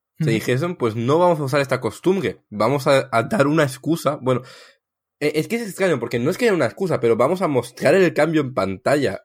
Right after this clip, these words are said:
Speaker 2: Sí.
Speaker 1: hacer un fundido de un actor al otro,
Speaker 2: Eso es lo interesante.
Speaker 1: implicando que es algo que ha ocurrido ante los ojos de los personajes, y luego en el siguiente episodio vamos a hacer que los personajes comenten quién eres, qué has hecho con el doctor. Y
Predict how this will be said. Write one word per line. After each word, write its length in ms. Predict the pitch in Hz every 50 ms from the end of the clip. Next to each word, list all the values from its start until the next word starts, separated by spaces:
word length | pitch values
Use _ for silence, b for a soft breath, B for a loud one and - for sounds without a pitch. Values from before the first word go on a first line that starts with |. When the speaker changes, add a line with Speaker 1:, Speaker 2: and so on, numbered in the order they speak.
| _ -
Speaker 2:
Sí. 120 | - 110
Speaker 1:
hacer 180 | 98 175 - 156
un 120 | 185 180
fundido 460 | - - 156 135 131 151 165 139 117
de 60 | 107
un 100 | 110 123
actor 260 | 139 139 - - 160 143
al 140 | 127 120
otro, 100 | 143 180
Speaker 2:
Eso 120 | 190 - 240
es 60 | 220
lo 40 | 214
interesante. 340 | 190 170 123 160 143 131 123
Speaker 1:
implicando 560 | - - 160 190 214 190 151 104 98 90 92 b b b b b b b b _ _ -
que 120 | - 147
es 160 | 156 151 - 202
algo 320 | 208 196 165 131 107 98
que 80 | 131 135
ha 20 |
ocurrido 680 | 151 139 180 175 165 170 185 170 127 101 90 - _ _ _ _ _ _
ante 260 | - 120 117 104 117
los 120 | 107 95 120
ojos 160 | 131 165 185
de 60 | 185
los 100 | 175 -
personajes, 680 | - 151 127 131 151 175 185 - - 160 180 - - _ B B B B B B B B
y 100 | 139 127
luego 460 | 123 127 135 165 214 240 - _ _ _ -
en 100 | 131 123
el 80 | 117
siguiente 240 | 110 127 123 147 170
episodio 240 | 147 151 139 175 190
vamos 160 | 156 139 135
a 20 | 139 156
hacer 60 | 175
que 60 | 160
los 100 | 156 135
personajes 320 | 120 117 123 143 175 170 -
comenten 680 | - 139 117 110 139 185 202 190 - 139 156 190 294 _ _ _ _ _ _ _
quién 240 | - 127 131 123 113
eres, 440 | 117 120 110 110 139 - - - _ _
qué 80 | - 143
has 100 | 117 123
hecho 180 | 117 101 123
con 120 | 135 160 156
el 60 | 139
doctor. 400 | 113 95 - - 151 127 95 - b b b b b b
Y 260 | - 131 127 127 -